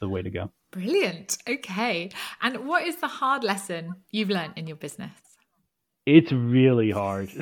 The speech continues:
Speaker 1: It's really hard to get right. And that's kind of goes into, uh, forgiving yourself for, for mistakes. It's ex-, incredibly,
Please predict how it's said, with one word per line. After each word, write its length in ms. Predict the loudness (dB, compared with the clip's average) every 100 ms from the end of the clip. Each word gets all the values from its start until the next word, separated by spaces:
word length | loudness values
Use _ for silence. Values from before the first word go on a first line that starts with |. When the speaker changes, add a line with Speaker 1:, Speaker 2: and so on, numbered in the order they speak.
| 6
Speaker 1:
It's 240 | 6 8
really 380 | 6 10 10 10
hard 200 | 8 4
to 60 | 2
get 160 | 0
right. 320 | -2 -4 -4 -10 -2
And 260 | 2 4 4
that's 220 | 2 2
kind 220 | 2 4
of 520 | 2 -4 -12 -8 -6
goes 280 | 4 4 6
into, 960 | 4 4 4 2 4 4 2 0 -4 -10 _ _ _ _ _
uh, 220 | -12 -10 -4
forgiving 380 | 0 2 4 4
yourself 400 | 4 4 4 4 0
for, 300 | 0 0 -6
for 200 | -8 -6
mistakes. 520 | -6 -6 -6 -6 -6 -10 -20 -20 _
It's 220 | -4 2
ex-, 260 | 2 2 -2
incredibly, 800 | 2 2 2 0 0 -4 -8 -12